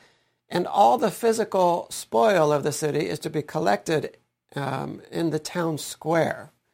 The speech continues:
and devoted to God with fire. Burn it up. Don't take any of it. Near the end of this topic,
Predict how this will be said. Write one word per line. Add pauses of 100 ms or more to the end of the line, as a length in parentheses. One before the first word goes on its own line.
(380)
and (280)
devoted
to
God (120)
with
fire. (180)
Burn
it
up.
Don't
take
any
of
it. (320)
Near
the
end
of
this
topic,